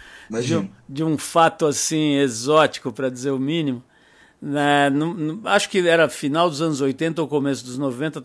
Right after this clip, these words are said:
Speaker 2: ia ter uma eleição e a gente resolveu con-, é, entrevistar todos os candidatos na época. Um deles era o Paulo Maluf. Ele teve n-, no nosso programa, nesse programa aqui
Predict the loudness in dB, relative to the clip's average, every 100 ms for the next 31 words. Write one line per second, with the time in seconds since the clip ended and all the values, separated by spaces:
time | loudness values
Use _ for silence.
0 | -4 -4 0 0 2 2 2 0 0 0
1 | 0 -4 _ _ _ _ _ -2 0 -2
2 | -2 -2 0 0 -2 0 -2 -2 -4 -4
3 | -6 -6 -4 -2 -4 -4 -4 -4 -2 -4
4 | -4 -4 -6 -8 -6 -6 -8 -16 -18 _
5 | -6 -6 -6 -2 0 0 -2 -12 -6 -4
6 | -4 -6 _ _ _ _ -20 _ _ -4
7 | 2 2 4 2 2 4 4 4 2 2
8 | -2 -6 -10 -14 -8 -6 -4 0 0 0
9 | -2 -4 -4 -2 0 2 2 0 0 -2
10 | 0 -2 0 -2 -2 -4 0 0 0 -4
11 | -6 -8